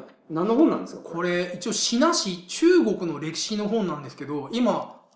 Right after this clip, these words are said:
Speaker 2: ボロボロって崩れたみたいに、
Speaker 1: はい。
Speaker 2: すごい古い本なんですよ。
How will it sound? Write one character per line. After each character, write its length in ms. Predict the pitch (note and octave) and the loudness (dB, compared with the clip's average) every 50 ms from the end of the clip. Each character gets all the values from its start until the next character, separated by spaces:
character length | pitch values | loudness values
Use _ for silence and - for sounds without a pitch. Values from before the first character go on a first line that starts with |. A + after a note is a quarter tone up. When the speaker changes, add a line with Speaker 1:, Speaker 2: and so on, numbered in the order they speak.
| _ _ _ _ _ _ _ B2+ | _ _ _ _ _ _ _ -2
Speaker 2:
ボ 120 | E3+ A3+ | 0 0
ロ 60 | C4+ A#3 | 2 2
ボ 80 | C#4 | 0
ロ 60 | C#4+ C#4 | 0 -2
っ 60 | C#4 | -2
て 100 | - - | -4 -6
崩 240 | - G3+ F3+ G#3 G#3 | -4 -4 -2 -2 -2
れ 40 | G3+ | 0
た 60 | G3 | -2
み 140 | F3+ E3 - | -2 -2 -4
た 180 | E3 D3+ D3+ | -4 -6 -6
い 60 | D3 | -6
に、 320 | C#3 D3+ D#3+ E3 D#3+ C#3+ B2 C#3 | -6 -6 -4 -4 -4 -4 -6 -8
Speaker 1:
は 100 | C3 G#2 | -10 -10
い。 140 | - - - _ _ | -10 -12 -16 _ _
Speaker 2:
す 340 | _ - - - - A3 A#3+ | _ -18 -16 -10 -4 -2 0
ご 300 | B3+ C4 A#3+ C#4+ D4+ D4+ | 0 2 4 4 4 4
い 80 | G#3+ E3+ | 4 2
古 240 | - G3+ G3 G3 | 0 -2 -2 0
い 80 | G3+ F#3 | 0 0
本 220 | - F3 F3+ E3+ | 0 0 -2 -2
な 80 | D#3+ D3 | -4 -6
ん 40 | C#3 | -8
で 80 | C3 | -10
す 120 | B2 - C#3 | -14 -14 -14
よ。 100 | B2+ | -16